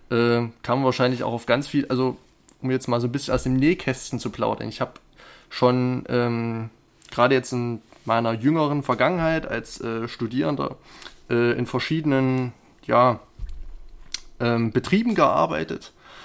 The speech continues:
Ähm, und ich hab festgestellt, dass eigentlich, also es war einmal ein Logistikbetrieb und aktuell natürlich noch im Einzelhandel.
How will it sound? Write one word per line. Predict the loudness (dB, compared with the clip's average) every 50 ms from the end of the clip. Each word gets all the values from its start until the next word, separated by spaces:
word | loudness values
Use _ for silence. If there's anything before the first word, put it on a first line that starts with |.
| -20 -20 -20 _ _ _ _
Ähm, | -2 0 0 2 2 2 0 0 0 0 -2 -2 -4 -6 -10 _ _ _ _ -14 -8
und | -4 -4
ich | 0 0
hab | 0 0
festgestellt, | 2 2 2 2 0 -2 -4 -4 -2 0 0 2 2 0 0 -2 -6 _ _ -20 -20 -20 -20 -20 -20 _ _ -6
dass | -4 -4 -4 -4
eigentlich, | -2 0 2 2 2 2 0 2 0 0 0 -2 -4 -6
also | -6 -6 -6
es | -4 -4
war | -2 -2
einmal | 0 0 0 0 -2
ein | -2 -2
Logistikbetrieb | -2 0 2 2 2 2 0 -4 -4 -6 -6 -4 -4 -2 -2 -2 -2 -2
und | -2 -2 -2 -2
aktuell | -4 -6 -6 -4 -4 -2 0 0 2 0 0 0
natürlich | -2 -2 -2 -2 -2 0
noch | -2 -2 -4
im | -4 -2
Einzelhandel. | -2 -2 -2 -2 -2 -2 0 0 -2 -2 -2 -4 -6